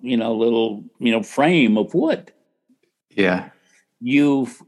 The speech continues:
Speaker 1: in a way, and I think this is very important for the diamond,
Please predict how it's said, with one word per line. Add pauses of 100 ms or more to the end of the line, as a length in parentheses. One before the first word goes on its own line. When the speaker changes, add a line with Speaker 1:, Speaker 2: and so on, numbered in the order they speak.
Speaker 1:
in
a
way,
and
I
think
this
is
very
important
for
the
diamond,